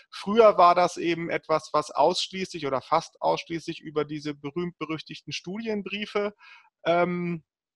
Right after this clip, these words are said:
funktioniert hat. Und auch heute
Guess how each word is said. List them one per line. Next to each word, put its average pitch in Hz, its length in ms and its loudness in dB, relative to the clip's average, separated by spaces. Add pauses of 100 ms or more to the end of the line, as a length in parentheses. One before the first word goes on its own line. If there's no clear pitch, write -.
(340)
funktioniert 190 720 0
hat. 196 240 -4 (340)
Und 190 240 4
auch 170 200 4
heute 196 520 0